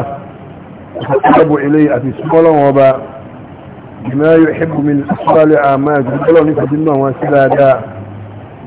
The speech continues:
والأقوال àtàwọn gbólóhùn tó dáa, لا يكون مقبولا، Ọlọ́run tí gbà wọlé, إل-، عند الله إلا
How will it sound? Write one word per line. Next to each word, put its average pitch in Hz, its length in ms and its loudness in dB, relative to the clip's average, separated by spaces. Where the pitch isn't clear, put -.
والأقوال 135 960 2
àtàwọn 143 800 0
gbólóhùn 151 360 0
tó - 180 2
dáa, 143 300 4
لا 139 400 4
يكون 156 380 0
مقبولا، 143 580 2
Ọlọ́run 147 380 2
tí 117 180 -8
gbà 131 220 2
wọlé, 135 360 4
إل-، 160 420 2
عند 156 260 0
الله 147 480 4
إلا 151 540 2